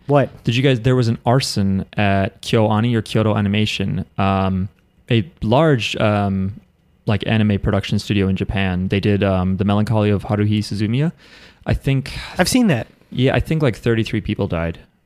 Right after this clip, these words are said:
Speaker 2: Um, I don't know that they've released exactly, uh, the person's motivations, but it, people, like, people nearby, which, you know, take that with whatever grain of salt you want, said s-, something like he felt like KyoAni stole his idea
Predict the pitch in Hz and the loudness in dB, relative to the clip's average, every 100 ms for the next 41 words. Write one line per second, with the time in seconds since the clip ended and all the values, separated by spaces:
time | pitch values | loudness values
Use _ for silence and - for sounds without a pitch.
0 | _ - 90 87 90 92 - _ _ - | _ -8 -4 -2 -4 -6 -10 _ _ -4
1 | 113 123 123 117 110 107 104 101 101 - | 0 2 2 2 2 -2 0 -2 -4 -6
2 | 98 101 98 117 107 113 _ _ _ _ | -4 -4 -2 -2 -2 -4 _ _ _ _
3 | _ _ 101 98 95 92 - 107 - 101 | _ _ 0 2 2 0 0 -2 -2 -2
4 | 113 107 101 104 120 175 170 156 - 110 | 0 0 2 0 0 -2 -4 -6 -4 -2
5 | 104 - 113 - _ _ _ _ _ - | -2 -2 -6 -6 _ _ _ _ _ -4
6 | 135 135 123 117 101 - 135 123 113 101 | -2 2 2 2 -2 -4 -4 0 0 2
7 | 101 101 98 95 - 110 95 92 95 98 | 2 2 0 -2 -4 0 0 0 -2 -2
8 | 95 - 95 98 92 90 - 92 92 85 | -2 -2 0 0 0 0 -2 -4 -2 -2
9 | 92 92 - - - - 95 92 - - | -2 -4 -6 -12 -8 -2 0 0 -2 -4
10 | 95 90 87 - _ _ _ _ _ - | -2 -2 -4 -8 _ _ _ _ _ -20
11 | - 139 135 120 - 139 127 123 120 - | -2 0 2 0 2 2 4 4 2 0
12 | 135 120 113 113 104 95 123 196 180 | 2 2 4 2 0 0 0 0 -2